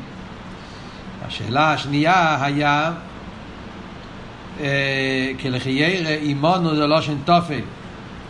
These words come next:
שהוה אלוקינו עמנו, אם זה תופל. כאילו שהקדוש ברוך הוא תופל אלינו. אחרי ההפ-, ההפך זה הנכון. אנחנו תפלים לקדוש ברוך הוא. היה צריך להיות כתוב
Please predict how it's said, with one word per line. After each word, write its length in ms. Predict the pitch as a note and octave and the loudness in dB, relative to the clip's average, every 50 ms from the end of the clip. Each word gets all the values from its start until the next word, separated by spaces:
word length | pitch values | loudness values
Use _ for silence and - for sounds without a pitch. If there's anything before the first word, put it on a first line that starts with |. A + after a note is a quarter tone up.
| - - - - - - - - - - - - - | -14 -14 -14 -14 -14 -14 -14 -14 -14 -14 -14 -12 -6
שהוה 340 | A2 G#2+ G#2 G#2+ C3 C#3+ D#3 | -4 -2 0 2 4 6 6
אלוקינו 680 | D#3+ D#3 D3 D3+ D3+ C#3+ - D#3 F3 F#3 F3+ E3+ E3 D3 - | 6 4 4 2 2 2 2 2 2 2 2 0 0 0 0
עמנו, 840 | E3 E3+ E3+ E3+ E3 E3+ F3+ G3 G3 F3+ E3+ E3 D#3 D#3 D#3+ D#3+ E3 E3+ E3+ - - - - - - - - - - - - - - | 2 4 4 4 4 4 4 4 2 2 2 0 0 0 -2 -4 -6 -8 -12 -14 -14 -14 -14 -14 -14 -14 -14 -14 -14 -14 -14 -8 -2
אם 260 | E3+ F#3+ G#3+ G3 F3+ E3 | 2 4 4 4 4 2
זה 140 | D3+ D3 D3+ | 0 0 -2
תופל. 400 | D3 - E3+ C#3 C3 - C#3 C3 C3 - - - - - - - - - - - - - - - - - - | 2 6 6 6 6 4 0 -6 -8 -8 -10 -14 -14 -14 -14 -14 -14 -14 -14 -14 -14 -14 -14 -14 -14 -12 -4
כאילו 380 | - B2 C#3+ F3+ G3 F#3 F3 - | 0 2 4 4 4 4 2 4
שהקדוש 340 | A#2 D#3 C#3+ C3 D3+ D3 | 4 4 2 4 2 0
ברוך 320 | C#3+ C3+ D3+ E3+ F#3 F3+ C#3+ | 0 2 4 4 4 4 2
הוא 180 | D#3+ D#3 D3+ D3+ - | 0 0 -2 -2 2
תופל 400 | - F3 F#3+ F3+ F3 F3 E3 E3 | 2 2 2 2 2 0 0 2
אלינו. 380 | D#3+ D#3+ D#3+ D#3+ D#3+ D#3 C#3+ B2+ - - - - - - - - - - - - - - - - - - - - | 2 2 0 0 0 -2 -4 -6 -8 -12 -14 -14 -14 -14 -14 -14 -14 -14 -14 -14 -14 -14 -14 -14 -14 -14 -12 -4
אחרי 240 | B2+ C3 C#3+ D3 | -2 0 2 4
ההפ-, 420 | D#3 D#3 D3+ D3 C#3 C3+ - G3 F#3 | 6 6 6 6 4 2 0 0 2
ההפך 440 | D3+ C#3+ D3+ F3+ G3 - G3+ D#3+ C#3+ | 4 4 4 4 4 2 0 -2 0
זה 120 | E3 F3 | 2 2
הנכון. 360 | D#3 D3 C3+ - C3 B2+ A2+ - - - - - - - - - - - - - - - - - - | 2 2 0 0 -2 -4 -4 -4 -8 -12 -14 -14 -14 -14 -14 -14 -14 -14 -14 -14 -14 -14 -12 -6 -4
אנחנו 420 | - A2+ D3 F#3 F3+ E3+ E3+ E3+ | 0 2 4 4 2 2 0 -2
תפלים 400 | C#3+ - - D#3 D3 D3 D#3+ D#3+ | -4 -2 -2 0 2 2 2 2
לקדוש 420 | D#3 D3+ D3 C#3 - D3+ C#3 C#3 A#2+ | 4 4 4 4 2 -2 -2 -2 -2
ברוך 340 | A#2 D#3+ F3+ F#3+ F#3 F3 | 2 2 2 2 0 -2
הוא. 100 | C#3 C#3 A2+ - - - - - - - - - - - - - - - | -6 -8 -10 -10 -12 -12 -14 -14 -14 -14 -14 -14 -14 -14 -14 -12 -10 -6
היה 220 | - A2 C3 C#3+ | 0 2 2 2
צריך 200 | - D#3+ D#3+ C3 | 2 0 0 0
להיות 200 | D3 D#3 D3+ D3+ | 2 0 0 0
כתוב 680 | - E3 D#3 D#3 - G3+ A3 A3 F#3+ E3+ E3 D#3+ D#3 | 0 0 0 0 2 2 2 4 4 2 0 0 -2